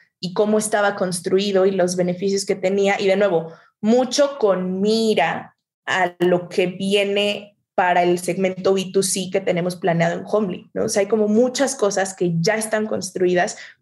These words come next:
que nos hacen total sentido para los cambios que queremos hacer dentro de cómo opera Homely B two C. Entonces fue como un,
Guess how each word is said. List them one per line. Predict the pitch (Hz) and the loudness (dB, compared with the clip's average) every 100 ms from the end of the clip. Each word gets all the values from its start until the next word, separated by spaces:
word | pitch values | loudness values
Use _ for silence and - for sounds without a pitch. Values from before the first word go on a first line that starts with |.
| _ | _
que | - | -2
nos | 180 180 | -2 0
hacen | 190 202 202 202 | 0 0 -2 -2
total | - 208 220 214 | -4 -2 -2 0
sentido | 233 220 196 185 190 | 0 0 0 -2 0
para | 190 175 | 0 0
los | 175 - | -2 -2
cambios | 196 196 | 0 0
que | 196 196 | -2 -4
queremos | 170 175 180 185 | -2 0 -2 -4
hacer | 180 175 | -2 -2
dentro | 180 180 180 180 175 | 0 0 0 2 0
de | 170 175 170 165 | 0 0 -2 -2
cómo | - 196 202 | 0 2 2
opera | 190 190 190 190 - | 0 0 0 0 -2
Homely | 190 190 190 | -2 0 -2
B | 185 185 | -4 -6
two | |
C. | 185 - 220 - _ _ _ _ | -8 -8 -10 -16 _ _ _ _
Entonces | - 196 196 | -8 -6 -2
fue | 208 202 | 0 0
como | 214 196 | 2 4
un, | 196 196 190 190 - | 4 2 -2 -6 -18